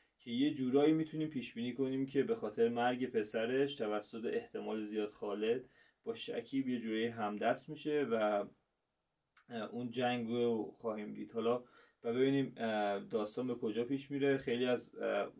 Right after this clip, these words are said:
چیزا احتمالاً تو قسمت یازدهم که معامله قرار انجام بشه معلوم می‌شه که ببینیم آفاق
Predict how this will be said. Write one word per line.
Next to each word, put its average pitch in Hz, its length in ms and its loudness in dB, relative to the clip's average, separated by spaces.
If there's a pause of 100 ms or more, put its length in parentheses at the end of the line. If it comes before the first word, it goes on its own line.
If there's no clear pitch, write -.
(100)
چیزا 113 300 -2
احتمالاً 117 260 2
تو 120 100 -4
قسمت 117 240 -2
یازدهم 110 760 0
که 113 140 -2
معامله 107 580 0
قرار 107 240 2
انجام 202 380 -4
بشه 131 200 -4
معلوم 135 360 0
می‌شه 113 480 -2 (380)
که 120 120 -10
ببینیم 127 260 0
آفاق 110 580 2